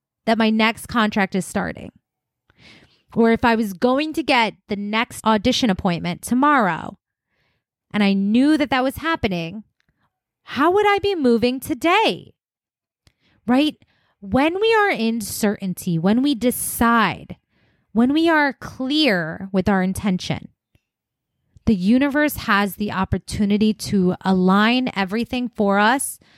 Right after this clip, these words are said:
and to bring it to us, right? The universe has the capacity to deliver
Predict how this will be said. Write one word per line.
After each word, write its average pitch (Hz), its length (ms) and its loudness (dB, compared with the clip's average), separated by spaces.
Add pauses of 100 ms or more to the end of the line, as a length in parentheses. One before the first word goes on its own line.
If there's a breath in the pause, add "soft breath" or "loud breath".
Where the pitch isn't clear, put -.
(680 soft breath)
and 202 500 -2 (640)
to 233 140 -4
bring 247 400 2
it 339 140 2
to 190 120 -2
us, - 720 -12
right? 247 280 0
The 233 80 -4
universe 330 480 0
has 285 280 0
the - 80 -18
capacity 262 480 -2
to 233 180 -6
deliver 233 640 0